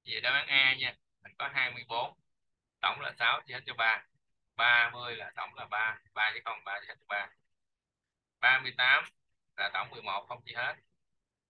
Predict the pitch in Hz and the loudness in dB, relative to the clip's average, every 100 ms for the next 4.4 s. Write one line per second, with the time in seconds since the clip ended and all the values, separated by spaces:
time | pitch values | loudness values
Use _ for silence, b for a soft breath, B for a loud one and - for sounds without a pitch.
0 | _ _ _ - - 127 127 120 - 87 | _ _ _ -14 -8 -6 -6 -8 -8 -8
1 | - 123 101 95 98 98 101 - 117 117 | -8 -6 -6 -6 -10 -8 -6 -6 -6 -6
2 | 127 - _ _ - 98 107 113 110 120 | -6 -8 _ _ -20 -14 -8 -4 -4 -4
3 | 127 117 123 - 123 127 117 110 101 107 | -4 -4 -6 -16 -16 -8 0 0 0 0
4 | 107 - 113 | -2 -6 -12